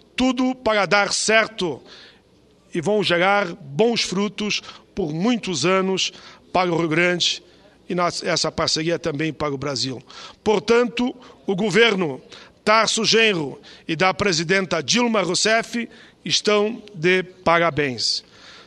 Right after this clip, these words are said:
Senhora presidenta, me permita, ainda dentro do tempo que eu tenho,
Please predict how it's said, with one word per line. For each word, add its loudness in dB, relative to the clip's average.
Senhora -4
presidenta, -2
me -4
permita, -2
ainda 0
dentro -2
do -12
tempo -2
que -6
eu -6
tenho, 0